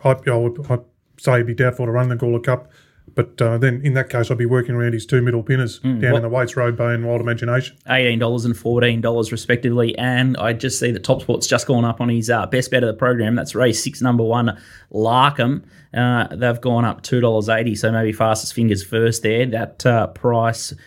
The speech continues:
Speaker 2: may disappear, but, uh, bit concerned about that video.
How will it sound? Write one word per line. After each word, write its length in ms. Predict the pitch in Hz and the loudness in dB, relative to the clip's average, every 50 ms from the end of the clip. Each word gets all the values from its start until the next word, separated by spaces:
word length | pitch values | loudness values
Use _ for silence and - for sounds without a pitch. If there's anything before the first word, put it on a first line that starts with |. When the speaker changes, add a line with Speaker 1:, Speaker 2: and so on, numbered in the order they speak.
| - _ - - _ - | -20 _ -20 -20 _ -2
Speaker 2:
may 340 | 120 123 123 120 117 113 107 | 0 2 2 2 2 0 0
disappear, 580 | 110 117 117 - 117 95 - 127 127 127 113 | -2 -2 -2 -2 -4 -2 0 0 2 2 2
but, 240 | 107 123 110 - - | 2 0 -2 0 -2
uh, 280 | 120 117 117 113 107 101 - - - _ _ _ _ _ _ | 0 2 2 0 0 -2 -6 -16 -20 _ _ _ _ _ _
bit 140 | 165 - | -6 -2
concerned 380 | - 180 135 - - 123 156 185 | 0 0 0 2 0 0 -2 0
about 200 | 190 170 117 92 | 0 0 0 0
that 160 | 110 104 - - | 0 -2 -2 -2
video. 340 | 117 123 143 156 156 - | 0 0 0 0 0 -4